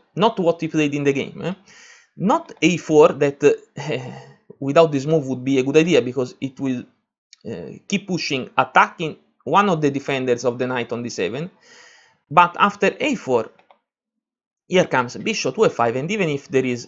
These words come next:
A five, this knight will move back, and, uh, this knight on D seven still protected twice. So after bishop to G six, H five is a beautiful sacrifice because, uh, of course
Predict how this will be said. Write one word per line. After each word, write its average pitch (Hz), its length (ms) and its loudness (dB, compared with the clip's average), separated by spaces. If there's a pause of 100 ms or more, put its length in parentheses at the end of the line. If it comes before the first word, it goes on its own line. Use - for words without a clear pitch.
A 208 140 2
five, 104 420 -4
this 156 180 -4
knight 117 420 -4
will 147 220 -2
move 202 220 2
back, 120 460 0
and, 120 300 -6
uh, 117 60 -4 (640)
this 131 720 -6
knight 143 220 0
on 202 100 2
D 185 80 0
seven 117 260 -2
still 175 200 -6
protected 120 500 -4
twice. - 400 -8 (580)
So - 260 2
after 202 320 2
bishop 196 500 0
to 190 100 -2
G 156 160 -4
six, - 420 -10 (600)
H 214 260 2
five 131 560 4
is 135 200 -8
a 123 60 -2
beautiful 143 480 -8
sacrifice 165 680 -4
because, 135 600 -4
uh, 131 760 -14
of 139 140 -6
course 160 260 0